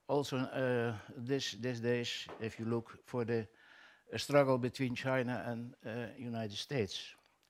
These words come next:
uh, about, uh, rare, uh, earths, uh, metals, and so on. Um, I show you, uh, very shortly the, uh, the, the, the text, but then translated in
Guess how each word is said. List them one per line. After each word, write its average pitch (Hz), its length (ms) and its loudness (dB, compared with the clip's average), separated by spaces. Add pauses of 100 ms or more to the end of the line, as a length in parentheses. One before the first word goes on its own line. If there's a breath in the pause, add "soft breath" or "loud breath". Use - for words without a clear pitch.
(720 loud breath)
uh, 107 220 -4
about, 110 380 0 (240)
uh, 104 240 -6
rare, 107 300 -2 (240)
uh, 117 320 -6
earths, 117 460 -2
uh, 110 300 -2
metals, 110 360 -4
and 107 180 -6
so 98 180 -4
on. 85 180 -10 (1000 loud breath)
Um, 127 400 2 (1600)
I 151 100 6
show 185 220 4
you, 156 260 6 (340)
uh, 131 240 2
very 143 240 0
shortly 143 400 4
the, 131 320 2 (160)
uh, 117 540 -2
the, 123 180 -4
the, 110 140 -12
the 110 120 -6
text, 147 340 4
but 120 200 -2 (140)
then 110 200 -4
translated 117 640 -2
in 101 220 -8